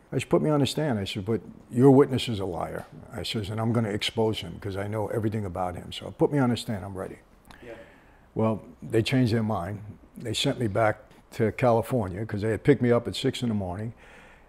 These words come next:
Speaker 1: And, uh, five days later, I was violated on my parole. They made up some B S nonsense that I didn't file my income taxes, and they violated me, and I did another three years in prison.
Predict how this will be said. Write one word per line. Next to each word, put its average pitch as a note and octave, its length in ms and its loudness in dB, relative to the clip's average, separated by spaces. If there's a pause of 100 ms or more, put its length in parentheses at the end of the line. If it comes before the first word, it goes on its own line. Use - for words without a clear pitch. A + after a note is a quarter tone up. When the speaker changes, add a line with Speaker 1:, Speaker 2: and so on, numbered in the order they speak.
Speaker 1:
And, A#2+ 380 4
uh, B2+ 300 4 (460)
five C#3 320 4
days C3+ 220 8
later, C3 240 2
I G#2+ 40 4
was A2 160 0
violated F#2+ 480 -2 (140)
on G2+ 140 -10
my G2+ 140 -8
parole. G2+ 400 -12 (500)
They G#2 100 -6
made A#2 200 2
up G#2+ 120 0
some G#2+ 220 -2 (160)
B A#2+ 160 4
S A2+ 240 0
nonsense A2+ 600 -2
that G#2 140 -8
I G#2+ 120 -2
didn't A#2+ 180 2
file A2+ 240 0
my A2 220 -2
income G#2+ 240 -8
taxes, - 500 -10 (400)
and A2 140 -2
they G#2+ 160 0
violated G#2+ 580 0
me, A#2 80 -2
and A#2 100 0
I A#2 60 0
did A2+ 180 0
another B2 380 2
three B2+ 360 -2
years C3 200 0
in A2+ 80 -4
prison. - 300 -8